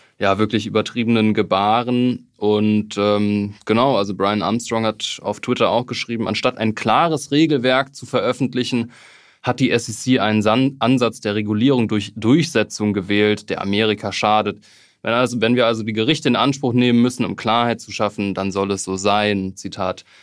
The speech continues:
Ende. Also, ähm, naja, man wird jetzt sehen, wie viel Budget die haben, um in diesen Rechtsstreit zu gehen. Aber es ist auch ein Milliardenunternehmen, ist an der Nasdaq-Börse gelistet.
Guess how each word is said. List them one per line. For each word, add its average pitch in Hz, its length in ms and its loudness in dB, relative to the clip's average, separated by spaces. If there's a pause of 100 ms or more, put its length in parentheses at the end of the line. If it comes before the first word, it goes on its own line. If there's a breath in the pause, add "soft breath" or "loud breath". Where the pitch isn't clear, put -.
(300 soft breath)
Ende. 104 600 2
Also, 95 540 -2
ähm, 95 520 -4 (180 soft breath)
naja, 104 380 0
man 98 160 -4
wird 107 100 -6
jetzt 107 180 -4
sehen, 120 200 2
wie 110 80 -2
viel 117 160 -2
Budget 113 400 0
die 147 160 2
haben, 131 500 0
um 120 140 -2
in 117 80 0
diesen 113 200 -4
Rechtsstreit 110 640 -2
zu - 140 -12
gehen. 104 400 0
Aber 95 300 -2
es 92 120 -8
ist 95 140 -10
auch 101 180 -2
ein 98 160 -4
Milliardenunternehmen, 101 840 0
ist - 120 -8
an - 80 -6
der 95 80 -2
Nasdaq-Börse 98 720 0
gelistet. 98 540 -4